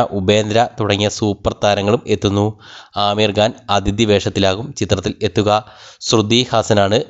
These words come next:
നായിക. ചിത്രത്തിലെ കടുത്ത വയലൻസ് രംഗങ്ങൾ കണക്കിലെടുത്ത് എ സർട്ടിഫിക്കറ്റാണ് ചിത്രത്തിന് ലഭിച്ചിരിക്കുന്നത്.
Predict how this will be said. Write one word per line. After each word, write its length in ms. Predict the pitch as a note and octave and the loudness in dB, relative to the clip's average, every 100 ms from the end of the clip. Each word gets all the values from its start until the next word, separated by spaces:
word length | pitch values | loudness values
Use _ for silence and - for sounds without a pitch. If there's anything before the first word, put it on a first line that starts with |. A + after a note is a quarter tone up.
| - | -4
നായിക. 360 | G2 G2+ G2+ G2+ G#2 A2 - - - - - - | 0 2 2 2 0 -2 -8 -20 -20 -20 -20 -6
ചിത്രത്തിലെ 460 | D#3+ D3+ D3 D3 D3 | -2 0 0 2 0
കടുത്ത 400 | D3 G#2+ G2+ - B2 | 0 -2 -2 -2 -2
വയലൻസ് 520 | A2 G2+ G#2 G#2+ A2+ A2 | 2 2 2 0 -2 -2
രംഗങ്ങൾ 340 | G2 G#2 G#2+ G#2 | 0 0 0 0
കണക്കിലെടുത്ത് 600 | G#2 G2+ A2+ G2+ G2 A#2+ - | -2 0 0 0 2 0 0
എ 120 | A2 A2+ | 0 2
സർട്ടിഫിക്കറ്റാണ് 760 | A#2+ B2+ B2 A#2 A#2 G#2+ G2+ A#2 - | 2 0 0 -2 0 0 2 0 -4
ചിത്രത്തിന് 500 | - F#2+ G2 G#2 G#2+ | -6 -4 -2 -2 -2
ലഭിച്ചിരിക്കുന്നത്. 720 | - G2 F#2+ G2+ G2+ G#2 G2+ | 0 0 2 -2 0 0 2